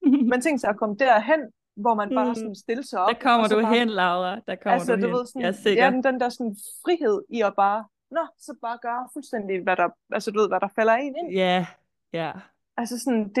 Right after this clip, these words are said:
Speaker 2: er det, der sådan er, ah, bare slip det der, hvad andre tænker, og sådan ikke give nogen fuck for, hvad,
Speaker 1: <laughs>
Speaker 2: hvad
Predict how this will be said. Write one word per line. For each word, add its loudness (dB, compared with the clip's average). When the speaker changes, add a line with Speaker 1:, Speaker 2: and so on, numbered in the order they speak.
Speaker 2:
er -20
det, 2
der 0
sådan -4
er, 0
ah, -2
bare -6
slip -8
det -4
der, 0
hvad -4
andre -4
tænker, -4
og 2
sådan -6
ikke -6
give -6
nogen -4
fuck 0
for, -2
hvad, 0
Speaker 1:
<laughs> -2
Speaker 2:
hvad 4